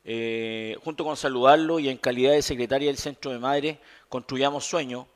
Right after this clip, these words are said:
me dirijo a ustedes con el objetivo de solicitar la ayuda para gestionar un operativo de corte de eucaliptus, limpieza y, y hermoseamiento de una quebrada que resulta ser un peligro de incendio y robo a nuestros vecinos.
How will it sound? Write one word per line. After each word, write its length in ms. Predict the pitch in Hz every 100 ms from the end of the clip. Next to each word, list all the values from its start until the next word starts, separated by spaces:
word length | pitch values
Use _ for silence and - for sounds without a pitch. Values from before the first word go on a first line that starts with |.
| _ _ -
me 100 | 113
dirijo 240 | 135 143
a 20 |
ustedes 340 | 135 156 151 143
con 140 | 135
el 80 | 123
objetivo 480 | 120 110 117 151 156
de 80 |
solicitar 420 | 135 123 110 120 143
la 100 | 131
ayuda 300 | 123 151 156
para 200 | 135 123
gestionar 440 | 139 - 131 143
un 80 | 139
operativo 680 | 120 113 113 139 156 147 - _ - _
de 140 | - 117
corte 320 | 147 147 151
de 220 | 135 127
eucaliptus, 580 | 120 117 113 151 - 135
limpieza 480 | 123 107 139 147 147
y, 300 | 135 131 123
y 400 | - 123 120 117
hermoseamiento 640 | 120 117 107 117 139 -
de 80 | 139
una 100 | 131
quebrada 560 | 117 113 123 143 147 - - -
que 100 | -
resulta 320 | 120 131 143 131
ser 160 | 151
un 100 | 147
peligro 460 | - 120 123 151 147
de 60 |
incendio 440 | 127 - 151 151 143
y 20 |
robo 280 | 127 147 147
a 20 |
nuestros 260 | 135 - 123
vecinos. 340 | 120 170 95